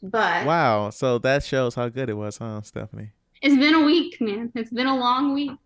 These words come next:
Speaker 2: It's that memorable.
Speaker 1: Yeah.
Speaker 2: You, you remember Captain Marvel, uh, sorry, the Marvel's like the back of your hand, but you're like,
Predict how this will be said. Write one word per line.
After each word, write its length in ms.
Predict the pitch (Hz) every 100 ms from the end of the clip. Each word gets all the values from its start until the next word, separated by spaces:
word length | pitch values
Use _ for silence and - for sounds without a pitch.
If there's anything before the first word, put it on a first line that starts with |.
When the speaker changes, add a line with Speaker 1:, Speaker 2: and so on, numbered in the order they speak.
| -
Speaker 2:
It's 260 | 117 117 -
that 280 | 120 117
memorable. 640 | 110 110 101 101 101 104 104 _ _ -
Speaker 1:
Yeah. 380 | 240 247 247 240 - _ - - -
Speaker 2:
You, 140 | 123
you 260 | 135 127 151
remember 640 | 160 151 147 131 123 117
Captain 480 | - 139 123 - 117
Marvel, 360 | 120 123 117 -
uh, 320 | - 95 90
sorry, 280 | 92 87 87
the 80 | 95
Marvel's 500 | 107 127 117 107 98
like 260 | 104 98 -
the 60 |
back 300 | 98 113 120
of 60 | 117
your 120 | 107
hand, 320 | 113 123 107 98
but 120 | 101
you're 100 | 110
like, 280 | 92 -